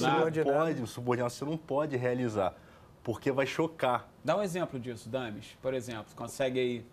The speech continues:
Speaker 1: Tá, por
Speaker 2: lembrar?
Speaker 1: exemplo, tem um gesto, é, sentado na cadeira,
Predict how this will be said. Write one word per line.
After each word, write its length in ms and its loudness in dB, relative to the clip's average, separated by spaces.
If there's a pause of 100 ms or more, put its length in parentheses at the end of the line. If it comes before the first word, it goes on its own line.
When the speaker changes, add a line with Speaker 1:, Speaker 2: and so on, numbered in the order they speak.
(240)
Speaker 1:
Tá, 260 6
por 280 -2
Speaker 2:
lembrar? 260 6
Speaker 1:
exemplo, 380 0 (440)
tem 200 2
um 360 -2
gesto, 720 0
é, 840 0 (600)
sentado 640 2
na 140 0
cadeira, 580 2